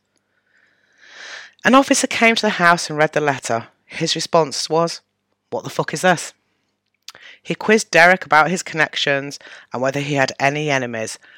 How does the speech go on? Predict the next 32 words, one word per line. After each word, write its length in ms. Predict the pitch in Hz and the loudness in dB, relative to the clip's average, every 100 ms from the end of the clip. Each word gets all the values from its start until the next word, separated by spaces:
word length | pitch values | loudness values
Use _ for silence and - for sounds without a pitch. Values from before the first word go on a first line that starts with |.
| _ - | _ -10
before 320 | 127 139 147 | -8 -4 -4
advising 540 | 143 175 180 185 139 | -2 2 4 2 -4
that 160 | - - | -10 -14
construction 540 | 139 - - 123 - | -8 -6 -6 -6 -8
equipment 520 | 185 - - - 127 | -8 -4 -4 -4 -16
was 160 | 131 120 | -12 -12
moved 340 | 135 135 - | -8 -8 -6
away 220 | 139 131 127 | -4 -2 -4
from 180 | - | -8
the 60 | 120 | -2
back 280 | - 131 - | 0 0 0
windows, 460 | 165 165 131 120 - - - - - | -4 -2 -4 -4 -8 -20 -20 -20 -4
lest 360 | 135 131 - | -4 -4 -6
the 100 | 139 | -8
Watcher 380 | 120 123 - 120 | -6 -6 -4 -6
throw 280 | - 110 107 | -6 -10 -10
it 140 | 104 | -10
into 180 | 104 - | -12 -14
the 100 | - | -12
house. 520 | 117 107 98 - - - _ _ _ _ _ _ _ _ _ _ _ _ _ - - - - _ | -10 -10 -10 -12 -14 -16 _ _ _ _ _ _ _ _ _ _ _ _ _ -20 -18 -18 -20 _
Derek 400 | - 165 196 - | 2 6 6 2
raced 320 | 170 180 190 - | 2 2 2 2
back 160 | 180 | 0
to 140 | - 185 | 0 -6
his 160 | 185 | -2
old 220 | 143 127 - | 0 0 2
house 360 | 135 131 - | 2 2 0
in 60 | 120 | -8
another 180 | 131 131 | -10 -10
part 320 | - 131 110 | -2 -2 0
of 60 | |
Westfield. 560 | 120 110 - 101 98 | -6 -6 -8 -10 -12